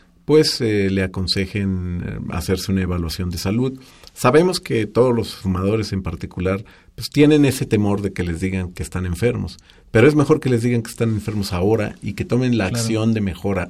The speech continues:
Speaker 1: ahora a que se los digan cuando no tienen remedio.
Speaker 2: Para ir cerrando, el, en el iner es población abierta, la que,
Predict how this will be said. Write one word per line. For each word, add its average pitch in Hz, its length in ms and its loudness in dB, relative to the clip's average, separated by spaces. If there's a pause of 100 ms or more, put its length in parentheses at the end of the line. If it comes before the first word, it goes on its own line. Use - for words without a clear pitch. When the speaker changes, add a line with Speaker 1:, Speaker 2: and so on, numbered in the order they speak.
Speaker 1:
ahora 104 460 0 (420)
a 101 120 -2
que - 80 -10
se - 100 0
los 104 180 -2
digan 117 220 2
cuando 104 300 -2
no 98 100 2
tienen 98 320 -2
remedio. 101 480 -4 (380)
Speaker 2:
Para 131 240 2
ir 139 160 2
cerrando, 131 560 2
el, 120 320 2
en 123 180 0
el 120 340 0
iner 143 540 0
es - 560 -2
población 127 560 2
abierta, 131 640 2
la 123 200 0
que, 117 120 -4